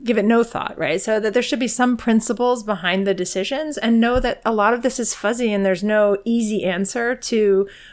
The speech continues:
you know, whether you do name or not name or whether you share this information or not. Um, you know, I think to the extent that you can reduce things like hyperlinks that allow people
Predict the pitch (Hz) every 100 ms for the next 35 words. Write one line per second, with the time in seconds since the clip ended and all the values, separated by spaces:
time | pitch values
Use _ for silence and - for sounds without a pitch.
0 | - 220 214 196 196 196 202 190 185 214
1 | 208 202 190 170 196 220 214 208 202 196
2 | 170 170 170 180 175 - 220 214 208 196
3 | 202 185 180 180 170 190 220 214 214 -
4 | - - - 202 190 180 190 254 233 185
5 | - 220 226 - 226 208 - 208 208 190
6 | 196 226 196 196 202 214 208 208 196 -
7 | 208 202 202 196 196 - 185 175 180 170
8 | 185 202 190 190